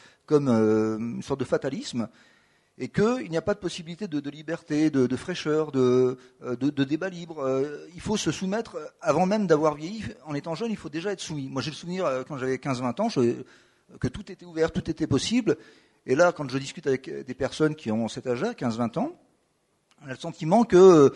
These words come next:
il faut être sérieux, il faut être discipliné, il faut être sage, euh, quitte, euh, certains week-ends à se défoncer pour oublier je ne sais quoi. Euh, il n'y a pas cette, euh,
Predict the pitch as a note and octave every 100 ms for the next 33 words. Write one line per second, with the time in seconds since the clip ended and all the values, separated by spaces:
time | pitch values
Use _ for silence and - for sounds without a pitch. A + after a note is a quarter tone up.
0 | - C3+ A#2+ D#3 - C#3+ C#3+ F#3 F3+ D#3+
1 | D3 - - F#3 F3 D#3 C#3+ C3 - F#3+
2 | B3+ C#3+ - - _ A#2+ A#2 G3+ G3+ D#3+
3 | C3 B2 - C#3 C#3+ C3+ C3+ F#3 G3+ C3+
4 | - C#3 C#3+ D3+ D#3+ - A3 C#3+ C#3 E3
5 | F3 C#3+ D#3+ - C#3+ A#2+ - _ - A#2+
6 | A#2 A#2 C3 C#3 C3+ G3+ - E3 C#3+ B2+
7 | A#2+ A#2+